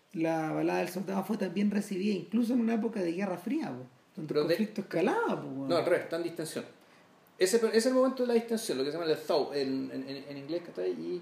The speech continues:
Speaker 1: Pero el freak porque a los gringos les llega en el momento, weón, de, en el momento de los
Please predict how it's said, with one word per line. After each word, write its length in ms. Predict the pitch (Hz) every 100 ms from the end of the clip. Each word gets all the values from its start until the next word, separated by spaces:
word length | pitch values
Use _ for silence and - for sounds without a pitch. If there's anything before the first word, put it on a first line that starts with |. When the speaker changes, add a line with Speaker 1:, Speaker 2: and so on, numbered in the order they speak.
| -
Speaker 1:
Pero 140 | 185
el 80 | 185
freak 260 | 294 370 370
porque 240 | 285 247
a 20 |
los 120 | 226 220
gringos 280 | 254 262 247
les 140 | 226
llega 180 | 240 254
en 60 | 240
el 60 |
momento, 360 | 220 247 226 254
weón, 420 | 226 233 247 240
de, 120 | 214 208
en 80 |
el 60 | 202
momento 380 | 196 233 226 214
de 80 | 202
los 680 | 185 175 175 170 165 151